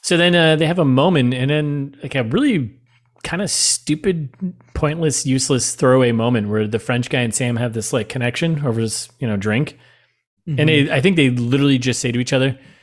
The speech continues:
Speaker 1: "Syria." <laughs> Right?
Speaker 2: Yeah,
Speaker 1: Remember?
Speaker 2: I think so.
Speaker 1: <laughs> It was like,
Speaker 2: Yeah. It was awful.
Speaker 1: it was like, I don't know why this stood out. I was like, "Is this supposed to be important?" It's, it's not at all. It's just them being like, "Hey, where were you?"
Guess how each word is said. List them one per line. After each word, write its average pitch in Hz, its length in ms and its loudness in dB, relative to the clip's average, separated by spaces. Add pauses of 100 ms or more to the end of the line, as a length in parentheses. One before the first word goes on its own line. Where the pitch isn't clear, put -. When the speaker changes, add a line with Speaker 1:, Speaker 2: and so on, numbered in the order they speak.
(320)
Speaker 1:
"Syria." 127 640 2 (440)
<laughs> - 60 2 (880)
Right? 185 240 -4 (640)
Speaker 2:
Yeah, 185 220 -2
Speaker 1:
Remember? 165 160 -2
Speaker 2:
I - 20 2
think 180 140 2
so. 120 300 -8
Speaker 1:
<laughs> - 20 -20
It - 140 -2
was 269 200 -6
like, 139 120 -6
Speaker 2:
Yeah. 113 180 -2 (480)
It 190 60 2
was 165 100 2
awful. 123 380 -2 (220)
Speaker 1:
it 180 60 2
was 175 120 2
like, 165 80 4
I 165 60 2
don't 170 60 4
know 185 60 4
why 175 100 4
this 170 160 4
stood 143 160 0
out. 135 40 4
I - 20 4
was 113 80 2
like, 101 160 -6
"Is 110 120 -4
this 131 100 0
supposed 131 200 -2
to - 60 -4
be - 40 2
important?" 117 460 0
It's, 117 320 -8
it's 113 160 -6
not 107 160 0
at 98 80 -4
all. 90 200 -8
It's 104 100 -12
just 107 160 -10
them 101 200 -4
being 107 200 -4
like, 98 240 -8
"Hey, 113 240 -8
where 117 160 0
were 120 80 0
you?" 117 300 0